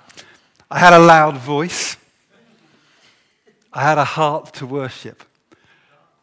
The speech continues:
Well, I could dance too. That's a good point. Thanks, Paul. Didn't think of that. I did have some disadvantages. A,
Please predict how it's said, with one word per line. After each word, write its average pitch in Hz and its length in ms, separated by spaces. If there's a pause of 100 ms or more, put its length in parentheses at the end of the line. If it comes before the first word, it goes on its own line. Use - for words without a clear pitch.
(760)
Well, 170 80
I 156 60
could - 160
dance 185 340
too. 170 180
That's 139 200
a - 20
good 147 160
point. 160 240
Thanks, 151 220
Paul. 156 160
Didn't 143 160
think 135 100
of 135 60
that. 147 160 (500)
I 175 120
did 214 80
have 220 180
some 165 320
disadvantages. 127 840
A, 117 120